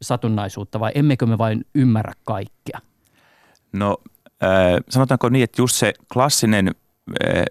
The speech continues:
Speaker 2: fysiikka, niin siellä on tosiaan tämmöiset yhtälöt, mitkä sitten ihan tarkasti kuvaa hiukkasten liikkeitä ja ihmisten ja autojen ja kaikkien, niin kuin, että jos meillä on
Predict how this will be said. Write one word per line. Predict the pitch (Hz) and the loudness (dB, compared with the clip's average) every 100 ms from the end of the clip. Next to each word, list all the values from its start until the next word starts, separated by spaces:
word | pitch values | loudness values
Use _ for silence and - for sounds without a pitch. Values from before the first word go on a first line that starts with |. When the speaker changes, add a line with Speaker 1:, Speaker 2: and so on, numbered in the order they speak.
| - _ | -8 _
Speaker 2:
fysiikka, | - 95 95 87 - 92 85 | -4 0 0 0 -2 -2 0
niin | 87 | 0
siellä | - 95 95 | 0 2 2
on | |
tosiaan | 98 - 95 | 0 0 0
tämmöiset | 101 95 101 - | 0 -2 -4 -2
yhtälöt, | 117 113 - 90 - | -2 0 0 -2 -2
mitkä | 82 - | -4 -2
sitten | - - 90 87 - - - | -4 -2 -4 -4 -10 -8 0
ihan | 117 123 92 | 2 2 0
tarkasti | 98 98 90 - 85 - | -2 -2 -2 -4 -4 -6
kuvaa | - 90 92 80 76 - - _ _ - | -4 -2 2 2 0 -4 -20 _ _ -8
hiukkasten | 90 - 90 - 85 82 | -6 -4 -6 -2 -2 0
liikkeitä | 85 80 - 120 82 | 0 -2 -4 -2 0
ja | 82 - | 0 0
ihmisten | 87 90 82 - 85 | -2 0 -2 0 2
ja | 78 | 2
autojen | 87 90 85 80 85 | 2 0 0 2 0
ja | - | 0
kaikkien, | 98 107 - 90 87 | -2 -2 -4 -2 0
niin | 85 | -2
kuin, | 82 | -4
että | - | -2
jos | 87 90 | -2 0
meillä | 87 | -2
on | 82 | -2